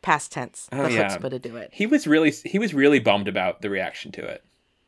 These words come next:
Speaker 1: Yeah,
Speaker 2: He was
Speaker 1: that's the thing.
Speaker 2: legitimately
Speaker 1: He's
Speaker 2: bummed.
Speaker 1: not Steph. He's
Speaker 2: Yeah.
Speaker 1: not Steph. Like, Tsitsipas clearly is, like, li-,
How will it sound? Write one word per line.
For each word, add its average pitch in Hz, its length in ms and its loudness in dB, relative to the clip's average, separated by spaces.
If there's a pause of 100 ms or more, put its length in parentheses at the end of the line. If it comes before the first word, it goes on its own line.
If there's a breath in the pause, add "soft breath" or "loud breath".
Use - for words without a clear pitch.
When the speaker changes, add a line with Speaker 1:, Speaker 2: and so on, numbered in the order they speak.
(240)
Speaker 1:
Yeah, 349 360 0
Speaker 2:
He 302 60 4
was 302 80 4
Speaker 1:
that's 131 140 4
the 135 60 8
thing. - 20 8
Speaker 2:
legitimately 107 240 4
Speaker 1:
He's 107 80 2
Speaker 2:
bummed. 98 120 0
Speaker 1:
not - 160 -2
Steph. - 720 0
He's - 140 -6
Speaker 2:
Yeah. - 100 2
Speaker 1:
not 320 220 -2
Steph. - 380 -2
Like, 202 160 0
Tsitsipas 285 600 -4
clearly 208 760 0 (800 soft breath)
is, 208 200 6
like, 196 220 0
li-, 175 160 4